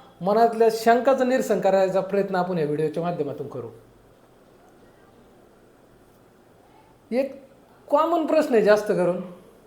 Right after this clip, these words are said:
का परिक्रमेला जाताना काय तयारी केली पाहिजे.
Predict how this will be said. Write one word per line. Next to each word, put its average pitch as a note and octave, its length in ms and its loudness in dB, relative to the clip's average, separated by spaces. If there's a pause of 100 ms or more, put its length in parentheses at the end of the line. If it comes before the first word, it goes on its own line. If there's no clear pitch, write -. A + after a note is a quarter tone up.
(600)
का F#3+ 100 -6
परिक्रमेला B3+ 840 2
जाताना F3 440 -2 (300)
काय A#3+ 260 -6
तयारी F3 240 0
केली C#3 240 -8
पाहिजे. B2 260 -16